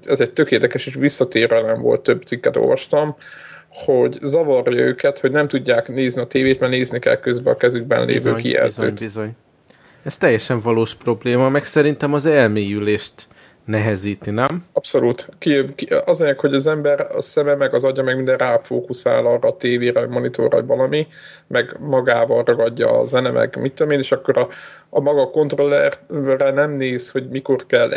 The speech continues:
Speaker 1: L egyet nyomni, vagy, vagy, vagy Xboxon, amelyik triggert kell húzni. Tehát ez, ez, én azt mondom, hogy,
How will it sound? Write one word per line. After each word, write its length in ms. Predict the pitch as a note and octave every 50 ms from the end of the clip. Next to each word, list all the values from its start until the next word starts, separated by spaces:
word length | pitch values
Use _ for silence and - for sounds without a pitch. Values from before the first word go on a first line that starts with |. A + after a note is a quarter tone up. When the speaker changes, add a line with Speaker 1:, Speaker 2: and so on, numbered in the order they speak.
| A#2+ A#2+ A#2+
Speaker 1:
L 40 | B2
egyet 320 | B2 B2 B2 B2 A#2+ -
nyomni, 280 | - A#2+ A#2+ A#2+ A#2+ A#2
vagy, 240 | A#2 A#2 A#2 - -
vagy, 200 | A#2+ A#2+ - - - -
vagy 180 | - A2+ A#2+ A#2+
Xboxon, 440 | C3+ D3 - A2+ A2+ - - B2 A#2
amelyik 460 | A#2 A#2 A#2 A#2+ B2 B2 B2 - -
triggert 460 | - - - B2 A#2+ A#2+ A#2+ A#2+ -
kell 180 | - B2+ A#2 A#2
húzni. 420 | A#2+ A#2+ B2 B2 B2+ C3 C3 C3 - - - - - - - - _ _ _ _ _ _ _
Tehát 240 | - C#3 C3 C3 -
ez, 320 | - - B2+ B2 C3+ C3+ C3+
ez, 380 | C3 - - C#3 C#3 C3 C3 C3+
én 300 | - - B2 C3 C3+ C#3
azt 200 | C3+ C3 - -
mondom, 300 | C3+ B2+ C3 C3 C3 C3
hogy, 260 | C#3 C3+ B2 B2